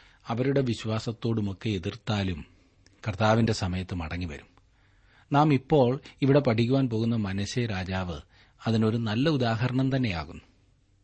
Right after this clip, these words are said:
നമുക്ക് ഊഹിക്കാവുന്നതിനേക്കാളൊക്കെ ദുഷിച്ച ഭരണമായിരുന്നു മനശ്ശെയുടേത്.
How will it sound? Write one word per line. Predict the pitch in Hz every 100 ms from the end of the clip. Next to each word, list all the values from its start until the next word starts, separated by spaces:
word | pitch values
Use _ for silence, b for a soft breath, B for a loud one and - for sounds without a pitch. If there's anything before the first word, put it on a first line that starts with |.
| _ _ 139
നമുക്ക് | 143 143 127 135 B B B -
ഊഹിക്കാവുന്നതിനേക്കാളൊക്കെ | 151 185 180 175 165 160 160 151 151 - 143 135 113 - - 135
ദുഷിച്ച | 107 104 - 113 131
ഭരണമായിരുന്നു | 95 87 98 101 85 85 87 90 90
മനശ്ശെയുടേത്. | 80 78 82 - 80 73 76